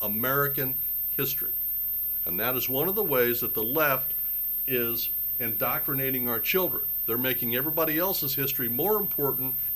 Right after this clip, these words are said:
than U S history. And that's where we went off the track. Don't allow that to happen. Keep the state and federal funding out,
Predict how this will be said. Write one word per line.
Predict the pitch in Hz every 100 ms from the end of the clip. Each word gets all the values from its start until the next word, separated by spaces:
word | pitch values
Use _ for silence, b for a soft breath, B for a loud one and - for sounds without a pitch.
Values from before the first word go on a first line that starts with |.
| -
than | 117
U | 127 143 135
S | 123
history. | - 113 - - - - - - - - - - - - - - - - - - - - -
And | 101 92
that's | 92 180 151 110 - - - - - -
where | 117 117
we | 131
went | 139 131 120
off | 113 -
the | 95
track. | - 104 95 - - - -
Don't | 123 147
allow | 160 151 147
that | 139 131
to | 135
happen. | 120 113 110 -
Keep | 117 104
the |
state | 107 135 143
and | -
federal | 175 156 160
funding | - 143 127 113 -
out, | 131 196 269